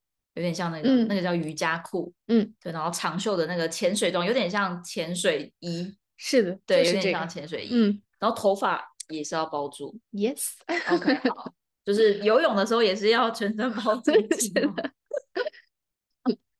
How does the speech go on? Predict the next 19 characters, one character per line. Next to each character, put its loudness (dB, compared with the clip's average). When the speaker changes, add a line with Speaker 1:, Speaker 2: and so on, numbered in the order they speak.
Speaker 1:
那 -4
在 2
感 -2
情 -6
的 -2
部 -8
分 -4
呢， -4
我 -6
之 -8
前 -6
有 -2
访 -2
问 -2
一 -6
个 -4
在 -4
埃 -2
及 -14